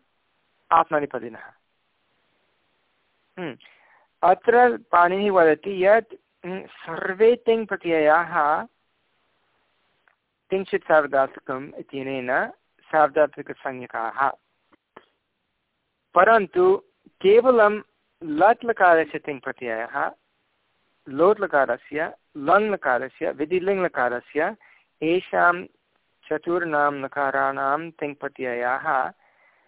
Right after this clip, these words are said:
अन्ते, हम्म, वास्तवे सार्वधातुकसंज्ञकाः तिष्ठन्ति।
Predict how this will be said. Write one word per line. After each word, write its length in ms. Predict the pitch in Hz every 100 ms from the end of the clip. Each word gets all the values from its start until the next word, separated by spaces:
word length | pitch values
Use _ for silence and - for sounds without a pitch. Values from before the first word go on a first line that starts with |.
| _ _ _ _ _ _ _ _ -
अन्ते, 680 | 185 202 - 143 135 156 - _ _ _ _ _ _ _ _ _ _ _ _ _ _ _ _ _ _ _ _
हम्म, 240 | 151 131 139 _ -
वास्तवे 800 | 135 151 - 170 127 123 160 220 _ _ _ _ _ _ _ _ _ _ _ _ _ _ _
सार्वधातुकसंज्ञकाः 1300 | _ - 139 135 135 131 127 - 117 110 110 107 127 120 _ _
तिष्ठन्ति। 640 | 139 - - 123 101 -